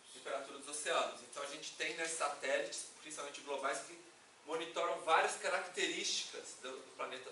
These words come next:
Terra, né, de temperatura, chuva, é, né, várias coisas, camada de ozônio, né, va-, vários, vários atributos e que fazem esse monitoramento também por sensoramento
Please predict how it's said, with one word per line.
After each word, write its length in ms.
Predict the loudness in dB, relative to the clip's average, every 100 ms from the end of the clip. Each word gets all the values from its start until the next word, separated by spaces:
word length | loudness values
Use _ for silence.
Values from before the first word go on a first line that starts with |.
| -8
Terra, 300 | -4 -4 -6 -10
né, 100 | -10
de 100 | -10
temperatura, 1080 | -10 -6 -6 -6 -8 -6 -2 0 0 -2 -6 -16 -8
chuva, 1040 | -2 -2 -2 -4 -4 -4 0 2 2 0 -6 -18 -20 -20 -16 -4
é, 340 | 0 2 0 -4 -16 -20 -20 -20 -20 -20 -20 -20 -20 -20 -20 -16 -6
né, 240 | -4 -4 -10 -2
várias 260 | 0 2 0
coisas, 280 | -6 -6
camada 360 | -4 0 2 2
de 100 | 0
ozônio, 1040 | -2 -2 0 4 4 4 2 0 -4 -4 -6 -14 -20 -20 -14 0
né, 140 | 2
va-, 240 | 6 4 6
vários, 360 | 8 8 8 2 -6 -12 4
vários 280 | 6 6 2
atributos 680 | -2 -4 -8 -6 -6 -6 -10
e 20 |
que 80 | -4
fazem 220 | -2 -2
esse 140 | -2
monitoramento 800 | -6 -6 -4 -2 0 -2 -4 -6 -12 -18 -8
também 380 | -2 0 0 -4
por 140 | -8 -10
sensoramento 560 | -10 -6 -2 -2 -4